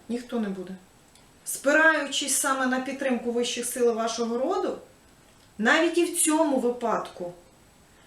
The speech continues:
вони можуть підтримати, допомогти, але не діяти замість вас, пропрацьовувати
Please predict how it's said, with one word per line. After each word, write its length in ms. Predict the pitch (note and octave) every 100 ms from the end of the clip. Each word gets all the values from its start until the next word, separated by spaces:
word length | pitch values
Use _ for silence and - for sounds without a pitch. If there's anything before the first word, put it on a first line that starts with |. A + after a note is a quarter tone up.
| - -
вони 280 | A#3 B3+ C#4+
можуть 420 | C#4 C#4 C4+ -
підтримати, 640 | D4 - B3 A3 G3 F#3 F#3
допомогти, 800 | A#3 B3+ B3 C4 - - A#3+ -
але 520 | G#3 A3+ A#3 B3+ B3
не 340 | A3 A3+ B3+
діяти 760 | A#3 F#3+ C4 C4 G#3+ E3+ G3 F3+ - - _ _ _ _ _ _ _ _ _
замість 640 | F#3+ G#3+ B3+ B3+ D4+ C#4+
вас, 460 | C4+ C#4 G3+ - - - - _
пропрацьовувати 1400 | - D4 E4 F4 F4 - D4 C#4+ C4+ B3+ A#3 A#3 A#3 A3